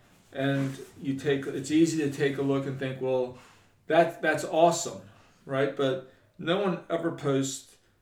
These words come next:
their, you know, their bad day or even their average day on social media. It's always the best.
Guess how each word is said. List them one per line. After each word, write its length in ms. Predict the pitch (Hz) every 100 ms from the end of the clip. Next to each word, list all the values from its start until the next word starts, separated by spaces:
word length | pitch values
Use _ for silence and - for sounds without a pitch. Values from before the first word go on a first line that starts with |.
| _ -
their, 520 | 131 131 127 123 - - - -
you 80 |
know, 160 | 131 127
their 160 | 123 120
bad 420 | 147 139 139 139
day 440 | 131 120 123 131 135
or 220 | 127 127
even 220 | 143 165
their 160 | 156 151
average 400 | 165 175 139 135
day 520 | 131 123 127 127 127 - _ - -
on 100 | 139
social 380 | 135 135 135 131
media. 400 | 143 143 120 113
It's 160 | 117
always 460 | 139 135 135 127 -
the 80 | 131
best. 580 | 170 160 - - -